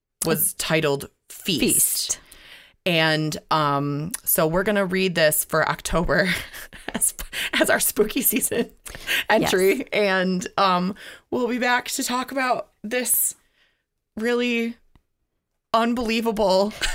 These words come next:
Speaker 1: <laughs>
Speaker 2: Really?
Speaker 1: tale.
Speaker 2: I mean, yeah.
Speaker 1: Um, and, you know, if we find that it's really difficult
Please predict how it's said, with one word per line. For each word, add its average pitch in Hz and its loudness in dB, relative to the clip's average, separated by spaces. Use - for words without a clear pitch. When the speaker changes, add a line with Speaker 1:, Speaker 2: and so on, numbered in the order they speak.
Speaker 1:
<laughs> 349 2
Speaker 2:
Really? 294 6
Speaker 1:
tale. 214 8
Speaker 2:
I 233 6
mean, 220 0
yeah. 214 2
Speaker 1:
Um, 226 2
and, 233 2
you 226 0
know, 226 4
if 233 0
we 247 0
find 349 4
that 214 4
it's 196 -2
really 202 2
difficult 165 0